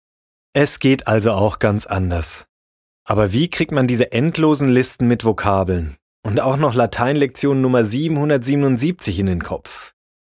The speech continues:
Und die Liste mit den englischen Adjektiven und die andere Liste mit den unregelmäßigen französischen Verben ist auch ziemlich sehr lang. Und, und, und, was da noch alles kommt.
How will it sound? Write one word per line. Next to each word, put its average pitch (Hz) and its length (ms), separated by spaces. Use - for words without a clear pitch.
Und 185 260
die 143 60
Liste 127 360
mit 113 160
den 113 120
englischen 113 360
Adjektiven 92 800
und 113 180
die 143 100
andere 139 400
Liste 98 400
mit 95 200
den 117 100
unregelmäßigen 131 880
französischen 139 800
Verben 92 460
ist - 340
auch 135 240
ziemlich 147 640
sehr 131 400
lang. 104 420
Und, 135 400
und, 123 480
und, 92 340
was 131 220
da 123 140
noch 143 260
alles 92 320
kommt. - 420